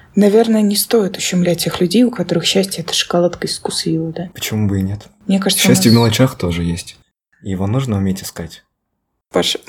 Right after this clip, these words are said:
Speaker 1: вообще замечательные слова. У нас сегодня прям с тобой разговор о каких-то базовых ценностях в жизни.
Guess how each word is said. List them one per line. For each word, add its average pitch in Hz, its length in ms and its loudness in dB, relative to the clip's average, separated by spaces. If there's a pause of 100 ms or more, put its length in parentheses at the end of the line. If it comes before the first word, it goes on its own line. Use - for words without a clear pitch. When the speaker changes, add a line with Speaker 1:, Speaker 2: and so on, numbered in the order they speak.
(180)
Speaker 1:
вообще 214 400 2
замечательные 208 680 2
слова. 254 340 2
У 220 80 2
нас 202 160 0
сегодня 220 320 4
прям 202 180 0
с 196 60 -6
тобой 196 240 0
разговор 262 380 4
о 254 40 4
каких-то - 440 0
базовых 208 500 2
ценностях 185 540 -2
в 180 40 -6
жизни. 185 380 -2